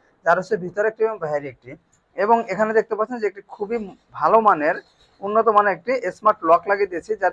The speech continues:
চাবি রয়েছে পাঁচটি এবং এটা কিন্তু ডাবল লেয়ারের লক। আর এখানে যে চৌকাঠটি দেখতে পাচ্ছেন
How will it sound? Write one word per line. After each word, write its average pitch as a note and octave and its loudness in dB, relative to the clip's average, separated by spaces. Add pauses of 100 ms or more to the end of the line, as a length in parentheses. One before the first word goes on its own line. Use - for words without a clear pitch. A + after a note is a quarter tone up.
চাবি E3 2
রয়েছে G3 -6
পাঁচটি E3 0
এবং A3 -4
এটা G#3 -14
কিন্তু G#3+ -6
ডাবল D3 4
লেয়ারের E3+ 0
লক। G#2 -10 (480)
আর D3 0
এখানে A3+ 2
যে A#3+ 2
চৌকাঠটি G3 -2
দেখতে D#3 -8
পাচ্ছেন D3 -4